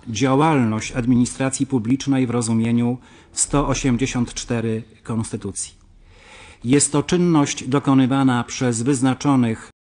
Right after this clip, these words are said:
tego profesjonalnych egzaminatorów w ramach organów systemu oświaty. Po trzecie, sprawą kolejną, aczkolwiek wartą odnotowania, jest to,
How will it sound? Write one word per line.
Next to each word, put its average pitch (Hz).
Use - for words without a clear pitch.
tego 113
profesjonalnych 131
egzaminatorów 123
w 113
ramach 139
organów 120
systemu 120
oświaty. 113
Po 135
trzecie, 143
sprawą 143
kolejną, 139
aczkolwiek 127
wartą 139
odnotowania, 135
jest 139
to, 139